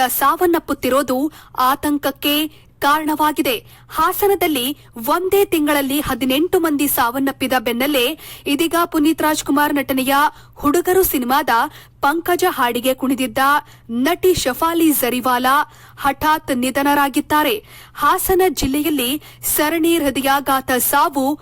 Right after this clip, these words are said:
ಮುಂದುವರೆದಿದೆ. ಧಾರವಾಡ ಮೂಲದ ಇಪ್ಪತ್ತಾರು ವರ್ಷದ ಶ್ರೀ ಶಂಭು ಕಂಬಿ ಆಟೋ ಚಾಲಕ, ಹಾಸನದವರಾದ ಶ್ರೀ ಗೋವಿಂದ ಮೂವತ್ತೇಳು ವರ್ಷದ ಆಟೋ ಚಾಲಕ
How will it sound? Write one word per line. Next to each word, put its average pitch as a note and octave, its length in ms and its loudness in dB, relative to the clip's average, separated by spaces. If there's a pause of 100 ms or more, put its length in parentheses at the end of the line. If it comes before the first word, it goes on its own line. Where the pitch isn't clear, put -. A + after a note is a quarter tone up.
(200)
ಮುಂದುವರೆದಿದೆ. D4 1120 -2 (200)
ಧಾರವಾಡ F#4 580 2
ಮೂಲದ C#4 300 2 (140)
ಇಪ್ಪತ್ತಾರು C4+ 600 -2
ವರ್ಷದ C4+ 340 -2 (480)
ಶ್ರೀ E4 320 2
ಶಂಭು C#4+ 380 0
ಕಂಬಿ B3 520 -2 (100)
ಆಟೋ C#4 320 2
ಚಾಲಕ, A#3 380 -2 (440)
ಹಾಸನದವರಾದ D#4+ 880 2 (420)
ಶ್ರೀ D4+ 240 -2
ಗೋವಿಂದ C#4 460 0 (300)
ಮೂವತ್ತೇಳು C#4 640 0
ವರ್ಷದ D4 380 -2 (440)
ಆಟೋ C#4+ 380 0
ಚಾಲಕ D4+ 380 -2